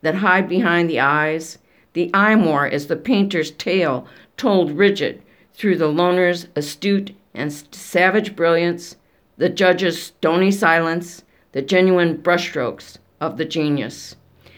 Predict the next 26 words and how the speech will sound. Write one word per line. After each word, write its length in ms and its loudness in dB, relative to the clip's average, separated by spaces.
Layers 480 4
of 160 -2
mysteries 560 2
in 240 -2
what 160 2
is 180 2
seen 500 0
grow 200 4
revelations, 1000 0
reveal 400 2
uncertainties, 920 -2
propose 560 2
possibilities 840 0
to 140 -4
be 400 0
imagined, 680 -2
putting 300 2
to 80 -6
good 320 4
use 320 -2
that 240 -4
special 420 -2
skill 560 -4
of 180 -2
laboriously 760 2
remaining 680 -2